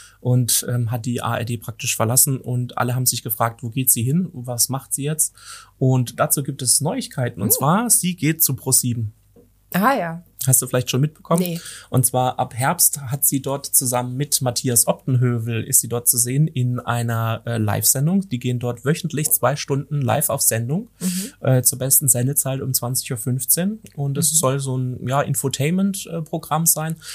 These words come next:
Speaker 1: wo sie aktuelle, relevante, nachhaltige, unterhaltsame Themen in Reportagen, Rubriken und Interviews präsentieren.
Speaker 2: Mhm.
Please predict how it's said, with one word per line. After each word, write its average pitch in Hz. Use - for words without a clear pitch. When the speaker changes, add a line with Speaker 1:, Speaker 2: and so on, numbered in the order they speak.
Speaker 1:
wo 131
sie 131
aktuelle, 151
relevante, 131
nachhaltige, 165
unterhaltsame 123
Themen 160
in 131
Reportagen, 160
Rubriken -
und 135
Interviews 113
präsentieren. 117
Speaker 2:
Mhm. 196